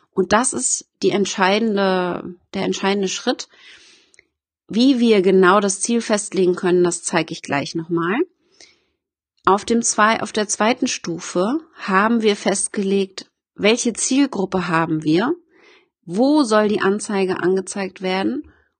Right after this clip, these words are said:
und welches Budget in welchem Zeitraum wollen wir ausgeben. Das haben wir Facebook jetzt gesagt. Was jetzt noch fehlt, ist die Werbeanzeige selbst. Und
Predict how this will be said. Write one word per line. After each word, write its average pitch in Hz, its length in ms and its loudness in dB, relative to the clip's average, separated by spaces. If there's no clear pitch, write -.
und 311 340 4
welches 247 380 -2
Budget 214 880 -2
in 202 140 -2
welchem 202 320 0
Zeitraum 190 600 0
wollen 165 280 2
wir 170 160 -2
ausgeben. - 500 -10
Das 185 160 -4
haben 190 140 2
wir 175 100 0
Facebook 175 420 -6
jetzt - 200 -12
gesagt. - 400 -12
Was 190 260 -2
jetzt 175 300 0
noch 160 180 -6
fehlt, 247 720 0
ist 220 300 -2
die 233 160 -2
Werbeanzeige 185 800 0
selbst. - 520 -4
Und 196 480 4